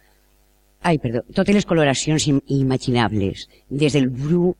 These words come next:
orgullós de les panteres lluitadores fins al biaix llunàtics d'unes dents que ens somreien amb un tall esmoladíssim. Tota l'extensió del seu cos, indolent i enervat alhora, se m'oferia enmig de les coloraines d'aquella nit triada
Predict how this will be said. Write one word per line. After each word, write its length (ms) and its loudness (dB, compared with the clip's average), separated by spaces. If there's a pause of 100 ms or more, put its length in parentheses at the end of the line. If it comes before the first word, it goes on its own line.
(140)
orgullós 460 0
de 80 2
les 160 -2
panteres 400 0
lluitadores 680 0 (400)
fins 160 2
al 160 2 (140)
biaix 420 4
llunàtics 680 0
d'unes 380 2
dents 320 0 (160)
que 160 0
ens 80 -4
somreien 480 2
amb 160 4
un 80 0
tall 320 2
esmoladíssim. 760 -2 (1200)
Tota 240 2
l'extensió 480 4
del 80 2
seu 240 0
cos, 380 2
indolent 480 4 (100)
i 80 0
enervat 400 2
alhora, 380 0 (340)
se 80 -2
m'oferia 480 2
enmig 300 4 (100)
de 80 0
les 160 0
coloraines 560 2
d'aquella 320 2
nit 160 4
triada 540 0